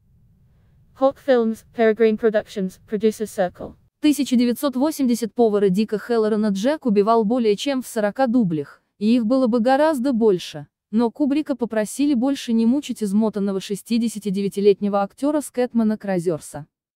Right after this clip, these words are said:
Speaker 2: Режиссер изводил перфекционизмом съемочную группу не только ради безупречного кадра, он специально создавал психологически невыносимые условия работы. Особенно доставалось Шелли Дюваль, игравшей Венди.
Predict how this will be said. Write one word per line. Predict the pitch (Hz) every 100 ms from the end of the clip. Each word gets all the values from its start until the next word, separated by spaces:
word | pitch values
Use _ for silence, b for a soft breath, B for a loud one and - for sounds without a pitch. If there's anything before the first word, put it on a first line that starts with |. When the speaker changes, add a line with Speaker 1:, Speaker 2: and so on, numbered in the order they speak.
| -
Speaker 2:
Режиссер | 175 220 214 220 294 339 339
изводил | 247 214 240 247 339
перфекционизмом | 330 269 247 214 - 233 220 214 226 240 226
съемочную | 208 226 226 214 - 220 220
группу | 220 277 254
не | 233 220
только | 254 254 247 240
ради | 226 214
безупречного | 220 226 226 208 196 208 202
кадра, | 202 208 190 175 170 _ _ _
он | 254 277
специально | - 254 262 262 285
создавал | 277 254 214 240 240 240
психологически | - 220 226 208 196 262 285 - 226
невыносимые | 214 208 202 196 - 269 277
условия | 247 - 208 202 214
работы. | 220 208 175 151 147 143 _ _ -
Особенно | 240 247 349 349 294 240
доставалось | 214 - 233 220 214 196
Шелли | - 202 190
Дюваль, | 185 214 233 240 220 _
игравшей | 220 208 233 233 226
Венди. | 185 214 190 151